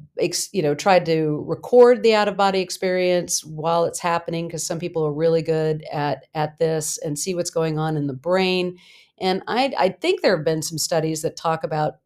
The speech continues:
kind of changes in the brain that might be going on. I don't think anybody's been able to prove that this has happened definitively,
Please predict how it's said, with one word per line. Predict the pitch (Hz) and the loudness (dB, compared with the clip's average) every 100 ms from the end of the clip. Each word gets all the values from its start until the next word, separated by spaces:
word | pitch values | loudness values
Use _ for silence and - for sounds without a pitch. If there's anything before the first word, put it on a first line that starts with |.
| _ | _
kind | 175 160 | -8 -6
of | |
changes | 156 202 208 190 180 | -4 -2 0 -2 -4
in | 170 | -4
the | 160 | -4
brain | 160 160 165 | -2 -2 -2
that | 160 - | -4 -4
might | 160 165 | -6 -6
be | 156 | -2
going | 165 160 156 | -2 -2 -2
on. | 156 | -2
I | 156 | 0
don't | 180 208 | 0 0
think | 190 - | -4 -4
anybody's | 190 214 190 175 165 | -2 -2 0 0 -2
been | 165 | -4
able | 165 165 | -2 0
to | 156 | -2
prove | - - 160 156 156 | -8 -4 -2 -4 -6
that | 143 | -4
this | 160 | -4
has | 151 | -4
happened | 160 156 151 151 143 _ | -4 -4 -2 -4 -6 _
definitively, | - 156 - 214 208 170 151 156 151 151 | -8 -6 -2 -2 2 2 2 0 -2 -4